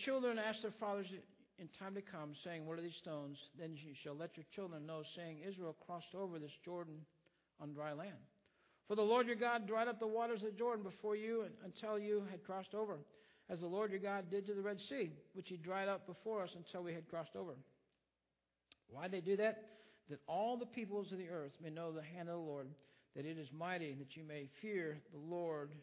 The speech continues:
your God forever." Joshua told them to prepare themselves to see God move in a great way. Get your hearts ready.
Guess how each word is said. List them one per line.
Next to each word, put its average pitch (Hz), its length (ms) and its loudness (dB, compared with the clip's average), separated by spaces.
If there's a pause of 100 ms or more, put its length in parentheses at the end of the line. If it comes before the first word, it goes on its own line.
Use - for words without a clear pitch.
your 151 160 -8
God 147 420 -4 (920)
forever." 151 320 -4 (2250)
Joshua 196 460 -2
told 196 240 -6
them 180 140 -6
to 160 80 -14
prepare - 380 -10
themselves 170 460 -6
to 143 60 -10
see 151 160 -10
God 147 320 -8
move 143 160 -10
in 135 60 -12
a 131 40 -12
great 127 200 -12
way. 120 120 -16 (720)
Get 226 160 -4
your 208 120 -6
hearts - 280 -6
ready. 151 220 -6